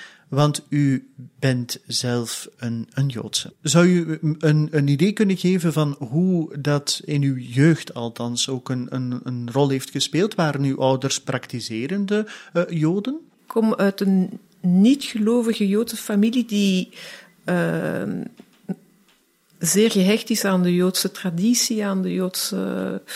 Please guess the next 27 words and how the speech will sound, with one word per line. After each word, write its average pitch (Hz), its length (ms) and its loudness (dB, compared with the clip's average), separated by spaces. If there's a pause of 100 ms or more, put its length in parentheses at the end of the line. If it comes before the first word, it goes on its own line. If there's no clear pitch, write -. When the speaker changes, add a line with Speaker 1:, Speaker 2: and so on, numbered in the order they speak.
(320)
Speaker 2:
eh, 165 260 -4
filosofie, 185 1000 -2
aan 180 140 -2
de 175 140 -4
Joodse 175 680 -4
literatuur, 196 920 -4
alles 175 360 -6
wat, 180 320 -12
eh, - 320 -6 (560)
maar, 180 380 2
eh, 170 420 0
de 180 100 -2
religie 190 840 2
neemt 185 280 2
heel 175 440 0
weinig 170 440 -6
plaats 180 460 -8
in, 185 200 -4
eh, 185 220 -6 (560)
in 185 220 -4
onze 175 240 -2
familie. 190 640 0 (600)
Maar 160 220 -2
wij 175 140 0
dragen 175 400 0
natuurlijk, 185 680 -4
eh, 175 200 -2